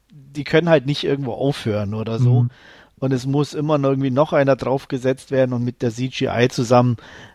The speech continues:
Speaker 1: wird's halt dadurch für mich nicht besser. Und, ähm, ich,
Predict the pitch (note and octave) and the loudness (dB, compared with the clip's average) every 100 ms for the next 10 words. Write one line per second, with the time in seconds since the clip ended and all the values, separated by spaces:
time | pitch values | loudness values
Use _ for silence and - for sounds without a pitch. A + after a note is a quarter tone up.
0 | - B2+ A#2 C3 - B2+ A#2 A2 A2 A#2+ | -18 -6 2 2 4 2 2 2 2 2
1 | A2 - A2 A2+ - - A2+ - F#2 G#2 | -2 -4 -4 -4 -6 -10 -10 -10 -10 -4
2 | G2+ F2+ - - _ _ _ _ _ - | -4 -6 -12 -20 _ _ _ _ _ -4
3 | G2+ G2+ G2+ G2+ F#2 F2+ F2+ - _ - | -2 -4 -4 -4 -2 -4 -6 -10 _ -20
4 | _ _ _ _ _ _ _ - | _ _ _ _ _ _ _ -20